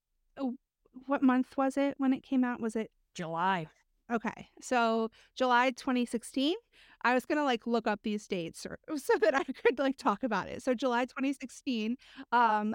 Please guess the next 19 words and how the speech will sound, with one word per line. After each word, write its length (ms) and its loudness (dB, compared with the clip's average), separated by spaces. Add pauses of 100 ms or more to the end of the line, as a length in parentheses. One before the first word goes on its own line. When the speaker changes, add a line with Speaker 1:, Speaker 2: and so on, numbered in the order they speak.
Speaker 1:
I 540 2
was 580 0
living 400 0 (100)
in 600 -2
an 100 -4
apartment 1000 -4
with 100 2 (160)
my 160 2 (100)
hus-, 240 -4 (120)
now 320 2
husband. 680 -4
Um, 200 -2
he 100 -2
wasn't 420 -2
my 120 -6
husband 320 -6
at 80 -6
the 80 -8
time. 340 -6